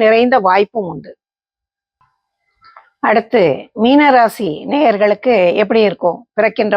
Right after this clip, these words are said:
புத்தாண்டு அப்படிங்கிற மாதிரி பார்ப்போமா? ஏற்கனவே அவங்களுக்கு வந்து மீனத்துல தான்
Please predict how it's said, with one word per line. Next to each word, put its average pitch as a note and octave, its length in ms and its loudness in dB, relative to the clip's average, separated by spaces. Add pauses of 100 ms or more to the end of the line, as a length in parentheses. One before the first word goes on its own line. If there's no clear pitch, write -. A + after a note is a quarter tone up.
புத்தாண்டு G3 480 -4 (580)
அப்படிங்கிற G#3 380 2 (160)
மாதிரி G3 260 0 (280)
பார்ப்போமா? G3+ 440 0 (1200)
ஏற்கனவே A3 640 2 (480)
அவங்களுக்கு G#3 400 0
வந்து G#3+ 200 2 (1200)
மீனத்துல A#3 580 2
தான் B3 160 2